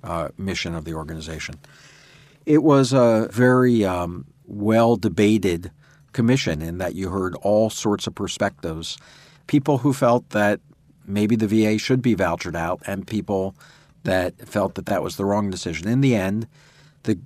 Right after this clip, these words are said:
commission reached a consensus, and it said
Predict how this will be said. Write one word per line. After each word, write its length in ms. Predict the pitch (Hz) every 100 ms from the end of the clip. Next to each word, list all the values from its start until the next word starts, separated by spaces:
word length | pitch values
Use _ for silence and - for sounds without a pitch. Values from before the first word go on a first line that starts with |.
| _ -
commission 500 | 123 123 123 101 95
reached 280 | 104 -
a 60 | 120
consensus, 640 | 120 101 92 82 101 - -
and 200 | 98 98
it 120 | 110 -
said 460 | - 92 92 101